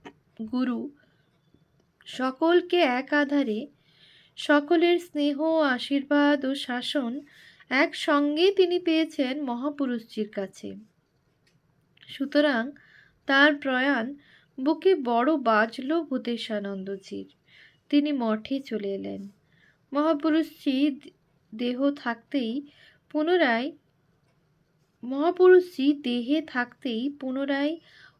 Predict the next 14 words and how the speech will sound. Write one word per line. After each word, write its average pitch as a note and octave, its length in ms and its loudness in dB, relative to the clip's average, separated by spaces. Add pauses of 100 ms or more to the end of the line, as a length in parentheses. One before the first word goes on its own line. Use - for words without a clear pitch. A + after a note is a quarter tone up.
উত্তরকাশীতে D#4 920 0
তপস্যায় C#4+ 720 -2
যাওয়ার B3 400 -2
আকাঙ্ক্ষা A3+ 760 -8 (480)
ভূতেশানন্দজির E4 1300 0
মনে A#3+ 380 -4
জেগেছিল। G#3+ 720 -8 (840)
এ C4 160 4
বিষয়ে C#4+ 640 2
মাদ্রাজে B3 720 -2
থাকতেই B3+ 640 -8 (420)
মঠ B3+ 280 -2
কর্তৃপক্ষের D4 800 -2
সঙ্গে C#4+ 540 -6